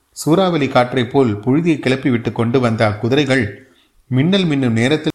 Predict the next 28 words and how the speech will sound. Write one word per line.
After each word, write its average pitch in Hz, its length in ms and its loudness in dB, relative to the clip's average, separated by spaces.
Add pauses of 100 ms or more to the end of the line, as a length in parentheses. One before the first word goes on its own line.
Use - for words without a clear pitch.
கால்நடை 143 420 2
பிரயாணிகளை 127 680 0
தாண்டிச் 123 440 -2
சென்றன. 101 500 -4 (440)
ஆயினும் 131 680 0
அந்த 127 200 -2
சிறிய 175 320 2
நேரத்திலேயே 143 580 0
அக்குதிரைகளின் 135 800 0
மேலிருந்தவர்கள் 117 840 0 (380)
ஒருவருடைய 139 500 2
முகத்தை 131 400 0
வந்தியத்தேவன் 120 640 -2
பார்த்து 123 340 2
தெரிந்து 131 300 -2
கொள்ள 120 200 0
முடிந்தது. 104 800 -2 (420)
"ஆஹா, 135 640 -2
பார்த்திபேந்திரவர்மன் 143 1000 0
அல்லவா 139 340 0
இவன்? 151 420 -4 (380)
காஞ்சியில் 175 440 2
உள்ள 147 200 0
இளவரசர் 143 540 0
ஆதித்தரின் 139 600 0
அந்தரங்க 151 520 -2
நண்பன் 127 320 -2
அல்லவா? 123 680 -2